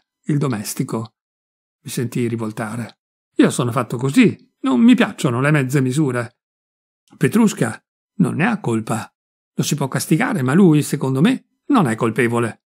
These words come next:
Ma via via, che altro c'è da dire? Si capisce. Ordinai subito di raderle i capelli, vestirla di sacco e confinarla in campagna. Mia moglie ha perduto un'ottima cameriera, ma non c'era da far nulla. Un disordine in casa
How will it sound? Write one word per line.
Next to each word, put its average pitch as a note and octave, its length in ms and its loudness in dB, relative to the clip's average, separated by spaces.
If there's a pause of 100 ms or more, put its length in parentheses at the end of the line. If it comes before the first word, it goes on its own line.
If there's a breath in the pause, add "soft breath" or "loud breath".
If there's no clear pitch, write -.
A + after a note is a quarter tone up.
(300)
Ma A#2 100 -8
via A2+ 160 -6
via, A2 360 -10 (160)
che - 120 -6
altro A#2+ 280 -2
c'è B2 200 -2
da A2 120 -4
dire? A2 440 -2 (440)
Si - 180 0
capisce. A2 560 -6 (220 loud breath)
Ordinai E3+ 420 2
subito A#3 440 2
di E3 120 2
raderle E3+ 440 2
i E3 80 2
capelli, A2+ 500 -4 (240 soft breath)
vestirla D#3 480 2
di D3 100 0
sacco G#3 400 -2
e C#3+ 60 2
confinarla E3+ 720 2
in D#3 120 4
campagna. A2 680 -4 (1400)
Mia C#3 100 2
moglie A3+ 300 4
ha F3 60 4
perduto E3 400 0
un'ottima F3 480 2
cameriera, A#2 600 -2 (260)
ma B2 120 -4
non A2+ 160 -4
c'era A#2+ 220 -8
da A2+ 80 -6
far A#2+ 180 -8
nulla. A2 420 -4 (540)
Un A#3 140 0
disordine C3 500 0
in A#2 60 -4
casa A2 580 -6